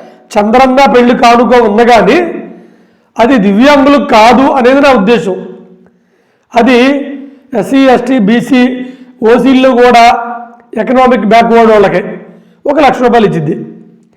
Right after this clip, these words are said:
దానికి ఓ చాలా తతంగం ఉంది. సరే, ఇప్పుడు మన మ్యాటర్ అది కాదు. ఏపీలో దివ్యాంగుల పెళ్లిళ్ళకి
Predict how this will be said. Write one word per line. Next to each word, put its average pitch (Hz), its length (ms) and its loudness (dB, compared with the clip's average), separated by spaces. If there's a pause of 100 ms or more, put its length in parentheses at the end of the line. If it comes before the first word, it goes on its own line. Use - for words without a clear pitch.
(560)
దానికి 226 280 2
ఓ 233 120 4
చాలా 240 500 2
తతంగం 226 400 2
ఉంది. 175 180 -4 (640)
సరే, 262 120 0
ఇప్పుడు 214 160 0
మన 214 200 0
మ్యాటర్ 240 240 2
అది 226 140 2
కాదు. 214 240 2 (760)
ఏపీలో 254 680 2
దివ్యాంగుల 233 600 0
పెళ్లిళ్ళకి 226 760 2